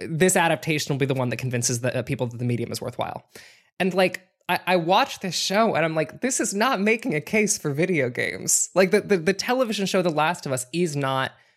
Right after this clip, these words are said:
making that case, right? The compositing in that scene is not, like, there are things that are just bad and difficult to translate from a game into a television show. And for all of the moments where they're doing a really good job of, you know,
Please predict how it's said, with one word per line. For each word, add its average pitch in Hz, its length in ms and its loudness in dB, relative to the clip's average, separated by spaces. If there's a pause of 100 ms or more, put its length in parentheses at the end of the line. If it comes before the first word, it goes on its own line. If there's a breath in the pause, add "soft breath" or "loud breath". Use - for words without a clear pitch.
(100)
making 143 380 0
that 117 200 -6
case, - 480 -2
right? 160 180 2
The 175 80 4
compositing 185 840 0
in 185 200 4
that 147 200 0
scene 131 460 0
is 147 180 0
not, 139 160 -2
like, 160 140 -2 (160 loud breath)
there 240 160 6
are 214 100 2
things 226 360 0
that 180 120 0
are 170 80 2
just - 220 -4 (600)
bad 196 420 2
and 147 260 -4
difficult 147 580 -2
to 151 140 -2
translate 135 600 -2
from 175 280 0
a 170 40 0
game 131 440 -4
into 139 280 -2
a 131 40 0
television 123 500 -4
show. 123 280 -2 (340 loud breath)
And 151 280 -2
for - 280 -2
all 190 200 4
of 185 100 -2
the 180 80 0
moments 143 360 -2
where 151 80 -2
they're 131 100 0
doing 131 300 -4
a 123 40 -2
really 123 240 -4
good 120 140 -8
job 120 400 -2
of, 120 320 -4 (200 soft breath)
you 143 120 -2
know, 117 160 -4